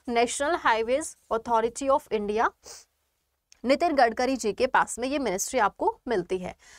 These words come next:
अब देखो, जब भी हम बात करते हैं इथेनॉल की, ये क्या है,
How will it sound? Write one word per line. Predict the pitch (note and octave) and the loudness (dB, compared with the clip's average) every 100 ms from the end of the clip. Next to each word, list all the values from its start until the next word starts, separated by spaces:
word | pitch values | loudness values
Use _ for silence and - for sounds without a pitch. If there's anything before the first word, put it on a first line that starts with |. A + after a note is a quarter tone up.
| - - | -20 0
अब | C#4 | 2
देखो, | B3 B3 - - _ _ - | 4 2 0 -10 _ _ -10
जब | A3+ D#4 | 0 2
भी | D4 F#4+ | 2 2
हम | F#4+ F4+ | 2 2
बात | C4+ B3+ - | 4 4 2
करते | E4+ D#4+ E4 | 2 2 2
हैं | D#4 F#4 - | 0 0 2
इथेनॉल | B3 C4 C#4+ D#4 D#4+ | 0 -2 2 4 4
की, | - G3 - _ _ | -2 -14 -16 _ _
ये | G#3+ C#4+ | 0 0
क्या | E4 B3 | 4 2
है, | A3+ - | 2 -6